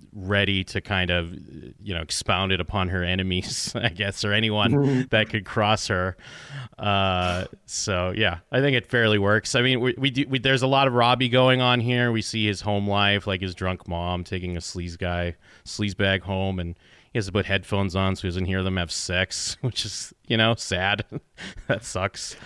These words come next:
Speaker 1: Uh,
Speaker 2: Yeah, not great.
Speaker 1: and, uh, Johnny's at the pawn shop. Uh, he's got all his
Speaker 2: Trying to
Speaker 1: old
Speaker 2: sell his Nintendo,
Speaker 1: <laughs>
Speaker 2: his Switch.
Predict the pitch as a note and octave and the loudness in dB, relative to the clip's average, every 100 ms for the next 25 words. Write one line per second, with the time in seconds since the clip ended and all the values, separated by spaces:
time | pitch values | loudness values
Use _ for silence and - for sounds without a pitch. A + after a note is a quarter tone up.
0 | - F3+ F3 C#3+ - - G2+ A2 G#2 G2+ | -18 -16 -14 -14 -6 0 4 4 4 2
1 | A2+ G#2+ G2+ G#2 G#2 _ _ - _ - | 2 2 2 2 -2 _ _ -20 _ 0
2 | A2 A2 G#2+ G#2+ G#2 G#2 G#2 F2+ G#2+ G#2 | 4 4 4 4 4 4 2 0 2 4
3 | G2 F#2+ F#2+ F#2+ G#2 G2+ B2 A#2+ A#2+ A#2+ | 4 4 2 0 -4 0 2 4 4 4
4 | A2+ A2 - C#3+ C3+ C3 B2 C3+ A#2+ A#2+ | 2 2 0 2 4 4 2 4 6 6
5 | A#2 - - - - G#2 G#2+ G#2 G2+ - | 4 0 -16 -14 -2 2 4 4 2 2
6 | G#2 G#2+ G#2 G2 - - A2+ A2+ C#3+ C3 | 4 6 4 2 -2 0 4 4 4 4
7 | A#2 B2 G#2+ D#3 A#2+ A#2+ A2+ A#2 C3+ - | 4 4 4 4 4 4 4 2 0 -2
8 | - B2 C3+ B2+ B2+ - | 0 2 4 2 4 0